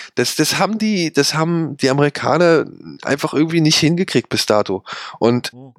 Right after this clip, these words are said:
Speaker 1: es gibt, also bis jetzt, sag ich mal, Matrix, wüsste jetzt kein Film, der bei mir da wirklich, ich meine, selbst
Speaker 2: Klingen
Speaker 1: Robert
Speaker 2: würde.
Speaker 1: De Niro in Taxi Driver, ich meine, der ballert auch beidhändig, aber das sah halt einfach nicht so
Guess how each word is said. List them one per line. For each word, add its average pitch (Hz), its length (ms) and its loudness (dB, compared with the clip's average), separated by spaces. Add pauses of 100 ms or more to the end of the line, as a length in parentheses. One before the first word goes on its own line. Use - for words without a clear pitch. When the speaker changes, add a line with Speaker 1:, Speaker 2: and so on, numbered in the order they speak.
Speaker 1:
es 123 220 0
gibt, - 480 -4 (520)
also 113 300 2 (380)
bis - 220 0
jetzt, - 260 0
sag 95 140 2
ich - 80 -6
mal, 92 100 0
Matrix, - 680 -2 (600)
wüsste 104 360 -2
jetzt 101 180 -2
kein 104 220 0
Film, 95 300 -6
der 92 100 0
bei 92 100 0
mir 92 180 2
da 92 200 2
wirklich, - 500 -6 (840)
ich - 60 -12
meine, 110 140 2
selbst 107 200 2
Speaker 2:
Klingen 117 140 -4
Speaker 1:
Robert 131 140 2
Speaker 2:
würde. 120 100 2
Speaker 1:
De 123 100 -6
Niro 131 420 4 (640)
in 113 180 -2
Taxi 151 320 0
Driver, 104 320 4
ich 92 80 -6
meine, 107 120 0
der 107 80 2
ballert 110 280 2
auch 156 180 2
beidhändig, 98 680 -2
aber 101 120 0
das 95 140 0
sah 110 180 0
halt 101 140 -2
einfach 104 280 -2
nicht 104 200 -2
so 95 180 -2